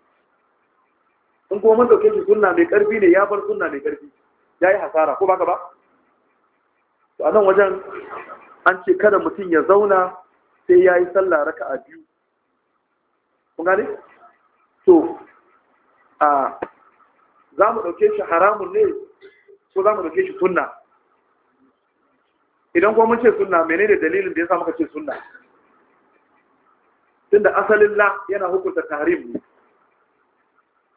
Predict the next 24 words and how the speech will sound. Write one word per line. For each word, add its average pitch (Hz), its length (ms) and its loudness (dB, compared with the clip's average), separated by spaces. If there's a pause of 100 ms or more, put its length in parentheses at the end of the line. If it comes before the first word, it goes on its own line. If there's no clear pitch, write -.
(320)
Al-asalu 180 600 0
fi 165 80 -2
nahyi 208 460 0 (480)
at-tahrim. 135 540 -2 (1500)
Asali 202 420 0
ga 170 120 4
hani 190 320 -4
yana 175 160 0
hukunta 170 420 -4
haramci. 160 340 -2 (2250)
Kenan 175 280 2
za 208 140 2
mu - 180 -8
ce 190 60 -4 (140)
haramun 180 580 0
ne 185 140 0
mutum 180 320 -8
ya 285 100 -4
shigo 370 320 4
bai - 160 0
yi 170 100 -2
gaisuwar 165 380 0
masallaci 160 560 -2
ba. 156 160 -2